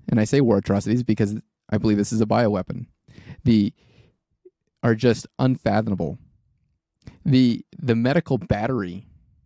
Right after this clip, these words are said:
that's going on to the Coast Guard and to the military is inconceivable. They, they've gone clearly out of their way to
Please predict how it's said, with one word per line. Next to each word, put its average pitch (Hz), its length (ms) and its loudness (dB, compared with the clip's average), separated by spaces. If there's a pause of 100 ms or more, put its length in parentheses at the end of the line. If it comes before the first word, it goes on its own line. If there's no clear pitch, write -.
(300)
that's 117 220 0
going 110 300 2
on 95 340 -2 (920)
to 127 100 -4
the 120 60 0
Coast 113 260 0
Guard 98 320 -2
and 107 120 -2
to 113 60 -2
the 110 100 0
military 95 580 -2 (360)
is 113 360 -2 (360)
inconceivable. 127 840 0 (600)
They, 120 220 4
they've 113 200 2
gone 120 420 2 (540)
clearly 147 440 4
out 117 160 2
of 147 80 -6
their 147 140 2
way 101 320 0
to 104 320 -2